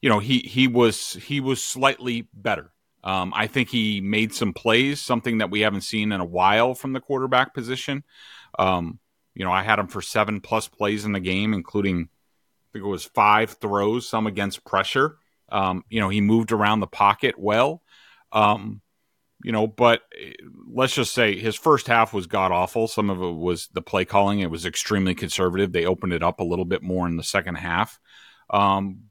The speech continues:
but he had, he also had a lot of issues in, you know, in the second half as well with, um, processing. I hate the deep ball shots. Um,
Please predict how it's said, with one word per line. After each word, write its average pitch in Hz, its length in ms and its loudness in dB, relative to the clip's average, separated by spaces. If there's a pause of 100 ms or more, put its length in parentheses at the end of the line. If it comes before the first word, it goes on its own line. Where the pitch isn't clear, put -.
(180)
but 120 180 4
he 131 140 -2
had, 139 240 4 (160)
he 131 200 -4
also 143 340 2
had 139 140 2
a 131 40 -2
lot 127 240 0
of - 100 -4
issues 127 520 -4
in, 113 260 -2
you 98 320 -6
know, 110 140 2
in 107 80 0
the 101 80 -2
second 143 340 0
half 107 320 0
as 95 160 -4
well 107 480 2 (640)
with, 104 480 4 (120)
um, 92 400 -2
processing. 120 840 2
I 104 140 0
hate 143 360 0
the 131 80 -6
deep 123 320 -2
ball 135 200 2
shots. - 640 0 (500)
Um, 101 300 -2